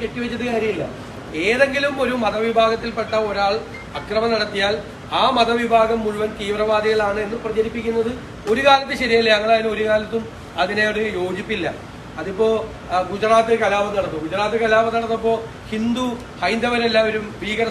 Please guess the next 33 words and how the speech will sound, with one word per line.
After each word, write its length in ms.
സംഘടനയാണ്, 440
ഹിന്ദു 320
എന്ന് 160
പറയുന്നത് 380
ഭീകര 220
സംഘടനയാണ്, 380
അങ്ങനെ 180
പറയാൻ 300
പറ്റുമോ? 260
അതുപോലെ, 340
ആ, 60
ഇസ്ലാമിൽപ്പെട്ട 540
ആളുകൾ 340
അങ്ങനെ 220
ഒരു 80
തെറ്റ് 360
ചെയ്താൽ, 260
ആ, 20
ഇസ്ലാമിൽ 400
ഉള്ള 140
മുഴുവൻ 340
ആളുകളും 320
ഭീകര 240
പ്രവർത്തകരാണ്. 580
അതൊക്കെ 300
ഒരു, 100
ഒരു 120
ഈ 20
ഞാൻ 200
പ-, 80
ഞാൻ 200
എപ്പോഴും 260
പറയുമല്ലോ, 260